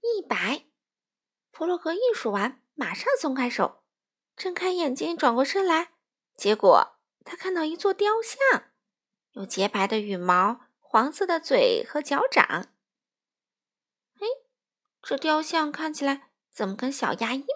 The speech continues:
模一样？”他心里直犯嘀咕地走开了。“我来喽，谁还没藏好的，我马上就能找到。”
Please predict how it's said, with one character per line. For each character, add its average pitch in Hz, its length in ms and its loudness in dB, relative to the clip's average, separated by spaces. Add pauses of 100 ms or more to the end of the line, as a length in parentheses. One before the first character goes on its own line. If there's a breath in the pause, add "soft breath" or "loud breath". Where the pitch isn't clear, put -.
模 240 140 0
一 214 160 -2
样？” 220 320 -2 (720)
他 277 100 -6
心 302 260 -6
里 233 220 -2
直 233 180 0
犯 330 220 -6
嘀 220 180 -6
咕 466 200 0
地 220 100 -2
走 - 180 -2
开 - 300 -4
了。 143 220 -8 (1120)
“我 294 180 0
来 285 220 0
喽， 392 560 2 (240)
谁 - 160 -8
还 381 160 -2
没 381 140 -2
藏 381 280 -4
好 254 280 2
的， 294 320 0 (180)
我 214 140 -6
马 202 240 -4
上 415 200 -4
就 427 120 0
能 370 120 -2
找 269 160 -2
到。” 349 380 0